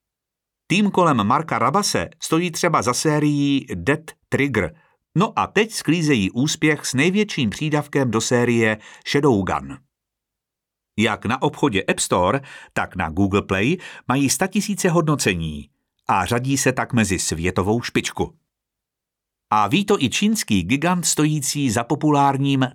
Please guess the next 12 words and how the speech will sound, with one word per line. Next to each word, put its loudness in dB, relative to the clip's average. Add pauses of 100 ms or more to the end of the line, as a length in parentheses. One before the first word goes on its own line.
TikTokem. -4 (1160)
ByteDance -2 (260)
totiž 0
do 2
Brňáků 2
letos 0
nalil 2
investici 0 (160)
sto -2
třicet -4
milionů 2
korun. -4